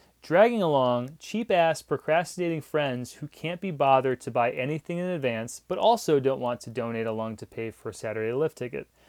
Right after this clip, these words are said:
Or the friend who has an Icon Pass and is horrified by the idea of paying for another day of skiing beyond that massive <laughs> investment. The card is, the punch card is transferable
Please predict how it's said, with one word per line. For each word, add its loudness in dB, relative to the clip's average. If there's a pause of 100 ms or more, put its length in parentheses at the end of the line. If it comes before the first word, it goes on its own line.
(420)
Or 10
the 6
friend 0
who 2
has 4
an -6
Icon -2
Pass -2
and -8
is -6
horrified 4
by 2
the 0
idea -2
of -8
paying -6
for -6
another -2
day -2
of -4
skiing -6 (220)
beyond 0
that 0
massive -4
<laughs> -6
investment. -8 (760)
The -6
card 8
is, -8 (140)
the -8
punch 2
card 4
is -6
transferable -2